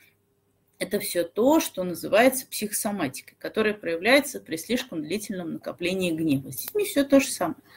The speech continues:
Вот одна из таких методик, которая часто применяется психологами.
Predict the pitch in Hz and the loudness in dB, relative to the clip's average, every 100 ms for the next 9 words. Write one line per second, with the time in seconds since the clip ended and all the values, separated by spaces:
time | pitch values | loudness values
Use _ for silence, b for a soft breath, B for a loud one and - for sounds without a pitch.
0 | B B B B 180 302 254 277 277 247 | B B B B 6 10 12 12 12 6
1 | 240 240 226 214 320 349 285 - 185 208 | 4 0 2 2 4 4 2 2 -2 2
2 | 208 190 185 B - 254 254 - 180 202 | 4 4 4 B 4 4 4 -2 0 2
3 | 214 190 165 - - - 277 330 233 208 | 4 4 0 -8 -12 0 2 4 2 0
4 | 202 | -4